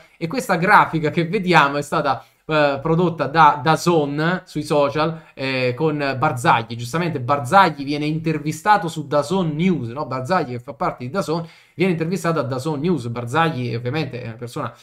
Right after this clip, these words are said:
molto equilibrata, equidistante, e dice: "Si parla di bel gioco, ma conta il risultato". Ah, chi se l'avre-, chi, chi, chi se lo aspettava mai che Barzagli potesse dire una cosa del genere? Allenare la Juve significa anche gestire le pressioni, è normale.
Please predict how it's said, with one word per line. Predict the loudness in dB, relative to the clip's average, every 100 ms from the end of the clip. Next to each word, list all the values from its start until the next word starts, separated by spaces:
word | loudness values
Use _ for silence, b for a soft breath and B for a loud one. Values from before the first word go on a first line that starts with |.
| B
molto | -2 0 0
equilibrata, | -4 -4 2 6 6 4
equidistante, | -4 -4 -2 2 2 2 -4
e |
dice: | -4 -4 -6 B B
"Si | _ -2
parla | 6 8 8 4
di | 0
bel | 0 2 4 2
gioco, | 2 6 6 4
ma | 2 2
conta | 0 0
il | -2
risultato". | -4 -6 -2 0 0 0
Ah, | 0 0
chi | -4 -4
se | -2
l'avre-, | 0 -2
chi, | -4 -6
chi, | -6 -8
chi | -8 -4
se | -4
lo |
aspettava | -4 -6 0 2 4
mai | 2 0 -2 _ _ _ _ _ -8
che | -4
Barzagli | -2 0 -2
potesse | -4 -6 -4
dire | -4
una | -4
cosa | -6 -6
del | -6
genere? | -6 -10 b b b
Allenare | 2 2 4 4 4
la | 2
Juve | 2 2 0
significa | 0 -2 0 0 0 2
anche | 0 -2 -2
gestire | 0 -2 -2 -2
le | -2
pressioni, | -2 -4 -4 -4 -4 -4
è | -6
normale. | -6 -6 -8 -12